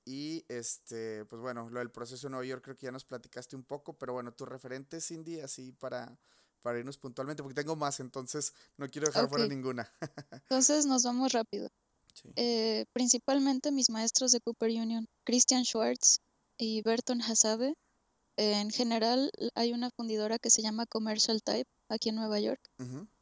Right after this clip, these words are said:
Speaker 2: y que fueron mis maestros, Miguel Reyes, que es mexicano y que trabaja para Commercial Type.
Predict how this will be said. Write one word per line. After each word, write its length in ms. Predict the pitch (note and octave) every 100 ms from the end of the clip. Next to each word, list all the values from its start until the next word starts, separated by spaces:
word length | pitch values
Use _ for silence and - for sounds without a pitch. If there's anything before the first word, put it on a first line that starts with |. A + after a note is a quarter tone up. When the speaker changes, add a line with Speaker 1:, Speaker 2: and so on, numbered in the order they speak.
| _ _
Speaker 2:
y 440 | G#3+ G#3 G#3 G3+ G3
que 140 | G#3
fueron 240 | A3+ A3 A3
mis 160 | G#3+
maestros, 520 | G#3 G#3 G#3+ B3 B3+
Miguel 280 | A#3 A3+ A3+
Reyes, 340 | A3+ A3+ B3 -
que 100 | A#3
es 60 |
mexicano 560 | A3+ A3+ G#3+ A3 G#3+ A#3+
y 60 |
que 100 | -
trabaja 380 | - G#3 G#3 - -
para 240 | G#3 G3+
Commercial 480 | - G#3 G#3 - G#3+
Type. 240 | G#3+ G#3+